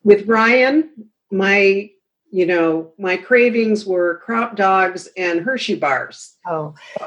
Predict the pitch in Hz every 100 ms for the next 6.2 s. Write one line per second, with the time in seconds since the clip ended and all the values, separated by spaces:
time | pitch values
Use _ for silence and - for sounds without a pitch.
0 | - 214 220 254 294 262 240 214 226 160
1 | - - - - - 226 180 175 - _
2 | - - 269 262 262 277 320 330 277 254
3 | - - 240 233 208 180 - 220 208 -
4 | 170 170 202 233 190 151 151 156 139 180
5 | 202 175 139 139 170 208 247 - 294 339
6 | -